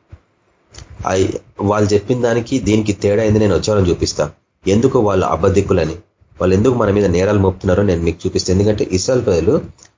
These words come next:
రక్షణ అనుభవం లేనివారు. వాళ్ళు యేసుని తృణీకరించారు, ప్రవక్తలను రాళ్లతో కొట్టి చంపారు, అపోస్తలుల్లో చాలా మందిని చంపారు,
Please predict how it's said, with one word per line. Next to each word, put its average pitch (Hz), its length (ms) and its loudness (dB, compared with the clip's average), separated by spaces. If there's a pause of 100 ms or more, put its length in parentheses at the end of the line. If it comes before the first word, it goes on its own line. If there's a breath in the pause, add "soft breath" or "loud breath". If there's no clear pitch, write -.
(140)
రక్షణ 95 260 0
అనుభవం 113 320 0
లేనివారు. 78 400 0 (1200)
వాళ్ళు 90 180 2
యేసుని 113 440 0
తృణీకరించారు, 104 680 0
ప్రవక్తలను 98 560 0
రాళ్లతో 90 340 0
కొట్టి 92 220 -2 (100)
చంపారు, 92 300 0
అపోస్తలుల్లో 98 640 -2 (100)
చాలా 82 140 0
మందిని 92 260 0 (100)
చంపారు, 90 380 -2